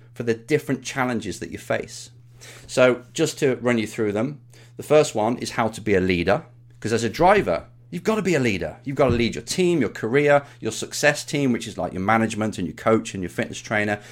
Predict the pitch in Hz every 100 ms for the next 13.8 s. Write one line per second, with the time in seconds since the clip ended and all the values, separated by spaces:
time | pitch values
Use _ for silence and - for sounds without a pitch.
0 | - - 131 202 180 123 113 - 151 113
1 | 127 110 101 98 - 113 - 95 - -
2 | - - - - - 151 190 175 - -
3 | 110 117 151 156 - - - - 104 98
4 | 101 - 175 196 131 113 104 104 156 156
5 | 101 90 98 98 - - 135 135 117 101
6 | 95 - 95 - 85 - - - - 151
7 | - 139 139 135 123 110 104 101 - -
8 | 92 95 90 - - - - - - -
9 | 127 131 123 127 143 - 120 - - -
10 | - - - 151 143 143 143 139 - 110
11 | 117 110 113 117 113 104 98 101 110 165
12 | - - - - - - - - - 98
13 | 120 120 104 110 127 127 92